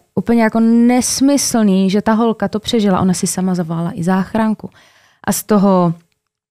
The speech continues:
eh, z toho telefonátu, jak volá tu devět set jedenáctku, nebo devět set jedenáctku v Británii, něco jinýho, volá na tu záchranku, tak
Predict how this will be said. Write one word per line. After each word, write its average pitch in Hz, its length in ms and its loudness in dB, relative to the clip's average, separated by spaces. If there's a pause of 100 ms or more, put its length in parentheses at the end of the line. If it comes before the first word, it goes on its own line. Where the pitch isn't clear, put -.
(100)
eh, 180 260 2
z - 80 -8
toho 190 160 2
telefonátu, 202 540 0
jak 185 120 0
volá 170 600 0 (100)
tu 185 100 -4
devět 175 200 0
set 170 160 -6
jedenáctku, 185 420 0
nebo 165 140 2
devět 151 180 -2
set - 140 -12
jedenáctku 151 320 -4
v 156 40 0
Británii, 151 360 -4
něco 170 220 -4
jinýho, 180 260 0 (560)
volá 202 240 4
na 190 60 2
tu 190 80 -2
záchranku, 175 600 0 (100)
tak 190 160 -2